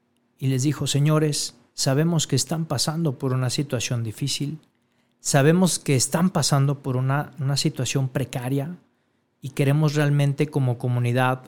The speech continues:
apoyarlos para que sigan en la educación y en la alimentación y sustento de sus hijos. Este sobre es con mucho cariño por parte de la comunidad y no quise exponer la familia porque me parecía que era,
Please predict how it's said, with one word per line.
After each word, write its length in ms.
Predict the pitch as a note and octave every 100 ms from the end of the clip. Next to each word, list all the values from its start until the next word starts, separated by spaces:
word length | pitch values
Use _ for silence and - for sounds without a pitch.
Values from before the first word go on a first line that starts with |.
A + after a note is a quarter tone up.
| -
apoyarlos 920 | C3 C3 A#2+ C#3+ C#3+ C#3 C3 - - _ _ _ _ _ _
para 200 | - B2+
que 120 | A#2+ B2+
sigan 380 | - D3+ C#3+
en 140 | B2+ A#2+
la 80 | A#2+
educación 680 | A#2 A#2+ A2 C#3+ C3+ C#3
y 120 | C#3+ B2
en 80 |
la 60 | A#2
alimentación 680 | A2+ A2+ A2 A#2 - C3+ C3
y 60 |
sustento 560 | - A#2+ - B2 A#2 A#2+
de 80 | G#2+
sus 240 | G#2 -
hijos. 420 | A#2 - - - _ _ _ -
Este 240 | D3 C#3+
sobre 240 | D3+ D3
es 100 | C#3
con 140 | - C3+
mucho 260 | C3+ -
cariño 400 | - B2 C3 B2+
por 160 | A#2+ A#2
parte 280 | B2+ A#2 B2+
de 40 |
la 80 | A#2+
comunidad 540 | A#2+ A#2 A#2+ B2+ C3+ - _ _ _ _ _
y 80 | D3+
no 180 | E3+ -
quise 240 | F#3+ F3
exponer 420 | D3 - D3 D#3
la 100 | D3+
familia 560 | B2+ C3+ D3+ D3 C#3+ C#3+
porque 400 | C3+ - B2+ -
me 220 | D3 C3
parecía 500 | C3 B2+ A#2+ - C3+
que 100 | -
era, 300 | C3 B2 B2